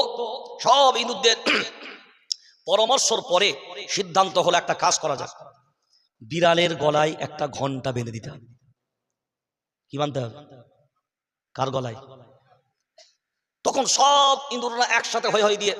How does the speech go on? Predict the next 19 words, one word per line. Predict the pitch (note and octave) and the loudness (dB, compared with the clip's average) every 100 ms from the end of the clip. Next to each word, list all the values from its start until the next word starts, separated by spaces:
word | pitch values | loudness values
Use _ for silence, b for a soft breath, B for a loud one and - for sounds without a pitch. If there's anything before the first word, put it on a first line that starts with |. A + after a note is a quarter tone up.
| - | 4
"আহ, | - - - - | 4 4 -6 0
দারুণ | A3 B3+ F#4 | 4 4 4
সিদ্ধান্ত, | - C#4 - B3+ A3 A3 C4 B3 | 0 0 0 0 2 0 -2 -2
ওয়েলকাম, | - F#4+ E4+ E4+ C#4 | 2 4 4 4 6
ওয়েলকাম, | F4 E4+ E4 D4+ | 4 6 4 6
ওয়েলকাম, | D#4 D#4 D4+ C#4+ - - D4 F#3 - - | 4 4 6 4 2 -6 -10 -10 -16 4
মারহাবা, | E4+ F4 C#4+ C4+ | 8 8 10 8
মারহাবা, | D4+ D4 C#4+ B3+ - - - - | 8 6 6 6 4 -4 2 4
দারুণ | D4+ | 4
সিদ্ধান্ত | B3+ A3+ A#3+ A3+ A3 | 2 0 0 2 4
হয়েছে।" | G3+ G3 D#3+ - - F3 - _ - | 2 2 0 -4 -14 -18 -20 _ 2
কারণ | G#3+ C4 D#3 | 4 4 0
বিড়ালের | G#3 C#4 E4+ | 2 4 4
গলায় | B3+ B3+ B3 | 4 2 2
যদি | G#3 G3+ | 0 -2
ঘন্টাটা | F3 G3+ G3 F#3+ | -2 0 0 2
বেঁধে | E3+ G3 | 2 4
দেওয়া | F#3 E3+ | 6 8
হয়, | E3 | 6